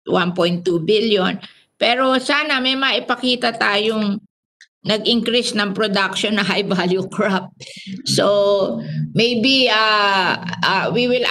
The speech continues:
ask our high value crop development program kung magbigay sila ng report, ano-ano ba yung high value crop at magpakita sila na may na-increase ba sila sa production ng high value crop with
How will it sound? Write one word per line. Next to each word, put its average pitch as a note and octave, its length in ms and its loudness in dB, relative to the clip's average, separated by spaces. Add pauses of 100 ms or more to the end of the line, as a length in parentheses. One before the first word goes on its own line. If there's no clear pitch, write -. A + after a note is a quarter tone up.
(100)
ask - 160 -2
our G#3+ 160 0
high G#3+ 240 -2
value G#3 400 -2
crop G3+ 320 -2 (240)
development G#3 640 0
program G3 640 0 (380)
kung G#3 260 2
magbigay G#3 400 2
sila A3 320 2
ng G#3+ 160 2
report, G#3+ 560 0
ano-ano G3+ 400 0
ba G3+ 80 0
yung G#3+ 160 0
high G3+ 240 0
value F#3+ 400 0
crop G#3 320 -2
at - 160 -2
magpakita G3 640 0
sila G#3+ 320 0
na F3 140 2
may F3 180 2
na-increase F#3 720 0
ba F#3 80 2
sila F3+ 240 0
sa F#3 240 -2
production F3+ 640 -2
ng E3+ 80 -2
high F3 240 0
value F3 400 2
crop E3 240 -2 (400)
with G3 80 2